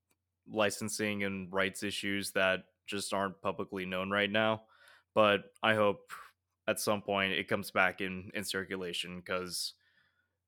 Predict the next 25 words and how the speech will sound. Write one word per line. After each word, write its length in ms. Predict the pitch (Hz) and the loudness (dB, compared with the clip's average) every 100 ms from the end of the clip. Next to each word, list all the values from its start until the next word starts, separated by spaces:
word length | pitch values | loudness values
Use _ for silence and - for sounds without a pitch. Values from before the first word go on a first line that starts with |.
| _ _ _ _ _ _ - | _ _ _ _ _ _ -6
it's 160 | 131 | -2
one 120 | 131 | 2
of 60 | 123 | 4
those 180 | 117 110 | 4 2
movies 420 | 107 98 98 90 | -2 0 -4 0
that, 600 | 98 95 92 - - - - _ _ _ _ | 2 2 2 -2 -8 -8 -12 _ _ _ _
you 80 | 107 | -2
know, 180 | 95 90 _ - | -2 -4 _ 2
every 200 | 120 120 | 2 4
generation 640 | 110 110 107 98 - 101 95 | 4 4 4 2 -2 -4 -4
of 120 | 92 | 0
horror 280 | 101 95 92 | 2 2 2
fans 440 | 95 92 92 - | 0 0 -4 -8
needs 440 | 104 92 90 - - | -6 -4 -4 -4 -4
to, 440 | - 104 95 90 - - | 0 2 2 0 -6 -10
needs 220 | 107 95 | -8 -6
to 100 | 101 | -6
watch 480 | 92 87 82 - - _ _ _ _ _ - | -6 -6 -8 -10 -12 _ _ _ _ _ -4
to 300 | 113 104 98 | 2 2 0
really 320 | 101 110 110 | -2 -2 0
get 220 | 104 101 - _ _ _ _ _ _ - - | 0 0 -4 _ _ _ _ _ _ -20 -6
an 100 | 104 | -2
understanding 720 | 101 95 98 107 98 92 92 87 | -2 -2 -6 -4 -2 -2 -6 -8
for 300 | - 98 95 | -4 -2 0
how, 540 | 95 92 95 92 | 2 4 4 0